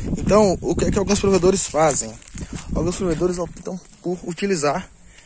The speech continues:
energia de placa solar, entendeu? A energia é gerada aqui, né, pelas placas solares. Pera, onde é que eu vou trocar aqui a câmera? Alguns provedores aí utilizam um sistema de placa solar.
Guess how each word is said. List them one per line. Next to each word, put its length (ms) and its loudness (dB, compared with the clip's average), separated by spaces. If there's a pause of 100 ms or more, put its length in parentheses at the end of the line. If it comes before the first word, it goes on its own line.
(300)
energia 520 -4
de 120 -8
placa 300 -4
solar, 360 -2
entendeu? 420 -6
A 100 -10
energia 440 -6
é 280 -4 (640)
gerada 480 0
aqui, 220 -12
né, 180 -8 (120)
pelas 220 -4
placas 260 0
solares. 520 -4 (440)
Pera, 140 -10
onde 100 -8
é 20 -12
que 60 -14
eu 40 -12
vou 100 -10
trocar 260 -4
aqui 340 -12
a 120 -14
câmera? 380 -16 (840)
Alguns 240 -4
provedores 480 -2
aí 160 -4
utilizam 400 -6
um 20 -8
sistema 360 -10
de 100 -8
placa 380 -6
solar. 420 -8